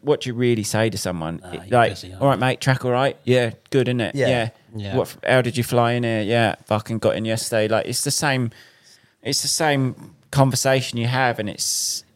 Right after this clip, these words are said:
Speaker 3: It's not
Speaker 1: w-,
Speaker 3: until
Speaker 1: how
Speaker 3: the battle's over you can respect
Speaker 1: Yeah,
Speaker 3: each other.
Speaker 1: how
Speaker 3: So
Speaker 1: aft-, how much else do you have a chat on a
Speaker 3: Yeah,
Speaker 1: race day? Like,
Speaker 3: yeah.
Speaker 1: they have a different sense of humour. You can't go, "All right,
Speaker 3: Well,
Speaker 1: your ball
Speaker 3: most people
Speaker 1: come."
Speaker 3: have a different
Speaker 1: Do you know
Speaker 3: sense
Speaker 1: what
Speaker 3: of
Speaker 1: I
Speaker 3: humour
Speaker 1: mean?
Speaker 3: to you.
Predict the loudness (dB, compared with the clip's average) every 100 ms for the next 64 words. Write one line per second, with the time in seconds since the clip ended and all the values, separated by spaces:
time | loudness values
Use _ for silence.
0 | _ -8 2 4 4 4 4 6 6 4
1 | 2 2 4 2 2 0 -2 -4 -4 -6
2 | -2 -2 0 4 4 6 2 0 4 4
3 | 4 2 -2 -10 _ -2 0 0 -2 -2
4 | -2 -2 -2 -2 -4 -6 -6 -4 2 4
5 | 4 0 -4 0 0 0 -4 _ _ 4
6 | 4 4 0 0 -4 -4 -4 -8 -4 -4
7 | -4 -6 -12 _ _ _ _ 0 2 4
8 | 4 4 8 6 6 4 4 2 0 -4
9 | -8 -4 0 0 2 0 -2 -2 -2 -4